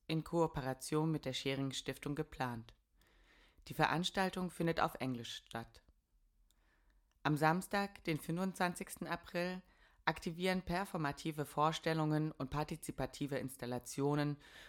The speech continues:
von Stipendiatinnen die Akademie der Künste von fünfzehn bis zweiundzwanzig Uhr dreißig zu einem atmenden, singenden und vibrierenden Resonanzgefäß. In Ecos, Ghosts, Songs and Soils werden in vier Kapiteln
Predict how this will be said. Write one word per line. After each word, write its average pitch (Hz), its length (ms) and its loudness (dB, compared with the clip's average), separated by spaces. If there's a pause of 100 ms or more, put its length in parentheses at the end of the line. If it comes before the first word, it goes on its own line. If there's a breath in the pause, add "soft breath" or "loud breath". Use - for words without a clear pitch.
(140 loud breath)
von 147 160 2
Stipendiatinnen 160 1080 4 (140)
die 180 80 0
Akademie 165 500 2
der 165 120 4
Künste 143 640 0 (340 loud breath)
von 139 180 0
fünfzehn 165 600 -2
bis 135 140 -6
zweiundzwanzig 143 760 0
Uhr 147 80 -2
dreißig 135 560 -2 (320 loud breath)
zu - 180 0
einem 165 240 2
atmenden, 143 720 4 (100)
singenden 147 680 4
und 160 160 0
vibrierenden 131 720 0
Resonanzgefäß. 120 1080 -2 (1000 soft breath)
In 165 160 0
Ecos, 196 500 0
Ghosts, 147 540 2
Songs 165 400 2
and 143 160 0
Soils 147 520 0 (400 soft breath)
werden 156 220 6
in 156 140 4
vier 185 240 0
Kapiteln 165 800 -2